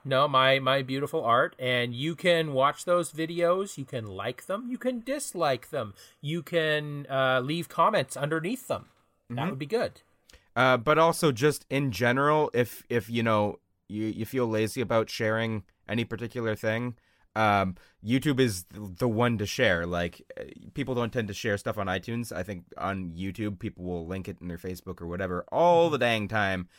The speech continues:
Speaker 2: So if there's an episode in particular that you like and you felt like saying, "Hey,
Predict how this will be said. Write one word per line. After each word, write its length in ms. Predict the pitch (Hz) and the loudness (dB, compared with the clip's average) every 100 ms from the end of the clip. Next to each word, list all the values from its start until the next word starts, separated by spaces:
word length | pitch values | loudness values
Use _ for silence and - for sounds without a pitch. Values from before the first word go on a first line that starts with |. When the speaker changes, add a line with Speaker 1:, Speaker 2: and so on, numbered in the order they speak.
| - _ | -20 _
Speaker 2:
So 220 | - 131 | 0 2
if 120 | 120 | 2
there's 200 | 135 123 | 2 0
an 80 | 131 | 2
episode 400 | 143 - 160 147 | 0 2 2 2
in 100 | 135 | 2
particular 480 | 123 110 127 135 120 | -4 -4 -4 0 0
that 140 | 113 | 0
you 120 | 101 101 | -2 0
like 440 | 104 170 - - _ _ _ - | 2 2 -2 -20 _ _ _ 0
and 160 | 117 113 | 2 2
you 60 | |
felt 280 | 104 120 117 | 2 2 2
like 240 | 110 110 - | 2 0 -2
saying, 380 | - 113 110 110 | 0 2 2 2
"Hey, 380 | 202 170 92 | 2 2 0